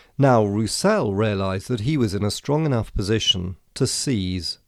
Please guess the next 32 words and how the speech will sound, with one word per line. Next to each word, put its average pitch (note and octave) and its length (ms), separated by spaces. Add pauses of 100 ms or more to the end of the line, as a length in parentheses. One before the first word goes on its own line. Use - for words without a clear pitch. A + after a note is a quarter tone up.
the G#2+ 100
Byzantine G#2 560
Empire F#2 640
for - 180
himself. G2 760 (480)
All D#3+ 260
the C3 160
Franks A2 640 (100)
in B2 120
the A2 60
Byzantine G2+ 800
pay G#2 460
flocked - 800
to G#2 120
join A2 380
him, F2+ 300 (380)
leading B2 360
a A2+ 60
substantial A#2+ 640
force G#2 460
of G2+ 140
maybe A2 260
some G2+ 260
three C3 220
thousand G#2 520
Norman A2 280
and F#2+ 100
Frankish G#2 460
knights, A#2 460
with G#2+ 120
no A2 180
doubt G2+ 280